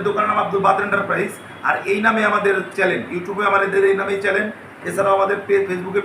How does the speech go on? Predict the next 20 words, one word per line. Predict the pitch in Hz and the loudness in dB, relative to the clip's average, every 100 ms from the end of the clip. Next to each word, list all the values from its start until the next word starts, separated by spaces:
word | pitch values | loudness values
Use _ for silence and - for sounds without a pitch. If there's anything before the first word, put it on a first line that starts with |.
| 196 | 2
পেজ | 202 208 | 2 2
আছে, | - 214 - - - - | -2 -4 -6 -12 -18 -14
তো | 180 190 | -2 0
অবশ্যই | 190 190 202 | 0 0 0
আপনার | 196 196 | 0 0
পেজ, | 196 196 165 | 0 0 -4
আমাদের | 175 185 196 | -6 -4 -2
পেজকে | 196 208 - | -2 -4 -4
ফলো | 196 185 | -2 2
দিয়ে | 196 | 4
দিবেন | 190 196 233 - - - | 4 0 -2 -10 -14 -8
এবং | 180 185 | -6 -2
আমার | 196 190 | -2 -2
চ্যানেলকে | 185 190 190 | -6 -4 0
সাবস্ক্রাইব | 185 190 180 - | 0 0 -4 -4
করবেন। | 139 113 - - - - | -8 -8 -10 -16 -10 4
আর | 180 | 4
আপনাদের | 180 190 190 190 | 4 0 -4 0
সাপোর্ট | 185 196 | 0 0
চাই, | 208 | -4